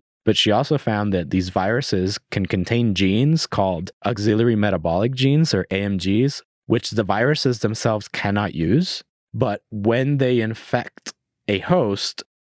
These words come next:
they are used to enhance host metabolism to give it an ecological advantage so that it can reproduce quicker and they can take over more cells.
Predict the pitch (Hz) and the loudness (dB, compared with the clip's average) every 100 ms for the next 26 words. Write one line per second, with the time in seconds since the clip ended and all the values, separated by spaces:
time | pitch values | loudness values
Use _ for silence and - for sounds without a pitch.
0 | - 107 110 110 101 135 - 113 - 110 | -6 -2 0 2 2 0 0 -2 -2 -4
1 | 123 113 104 92 - - 120 101 - 101 | -2 -2 -4 -4 -6 -2 -2 -2 -4 -4
2 | - - 120 104 95 85 90 90 95 _ | -4 -4 0 2 2 2 0 -2 -4 _
3 | - 101 113 127 104 - _ 107 95 117 | -2 2 2 2 0 -4 _ -6 0 0
4 | 107 98 101 110 101 92 87 92 95 107 | 2 0 0 0 0 0 0 -2 -2 0
5 | 165 190 - - _ - - 120 117 107 | 0 0 -4 -8 _ -4 -2 0 0 -2
6 | - 98 92 135 - 117 117 - 190 - | -4 -4 -2 0 0 0 -2 0 -2 0
7 | 123 - 101 101 113 107 95 104 - - | -2 0 0 0 0 -2 -4 -4 -4 0
8 | 110 98 98 87 92 92 82 107 80 65 | 0 0 0 0 0 0 0 -2 -2 -8
9 | - | -12